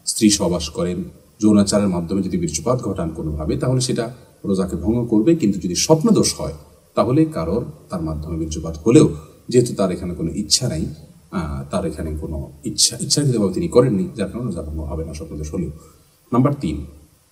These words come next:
যদি কেউ সেক্সুয়াল কোনো চিন্তা ভাবনা করার কারণে, আহ, অথবা স্ত্রীর সাথে কোনো একটা স্পর্শ করার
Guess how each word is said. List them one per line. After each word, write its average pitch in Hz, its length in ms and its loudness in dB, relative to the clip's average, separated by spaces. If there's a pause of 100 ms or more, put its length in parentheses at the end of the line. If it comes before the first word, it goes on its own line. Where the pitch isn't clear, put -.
(960)
যদি 139 200 6
কেউ 165 400 8 (220)
সেক্সুয়াল 180 500 8
কোনো 151 240 6
চিন্তা 87 720 2 (100)
ভাবনা 85 280 -4
করার 80 340 -6
কারণে, 80 440 -2 (560)
আহ, 76 360 -6
অথবা 76 520 -4
স্ত্রীর - 380 4
সাথে 123 320 2
কোনো 175 140 -4
একটা - 220 -6
স্পর্শ - 500 4
করার - 240 0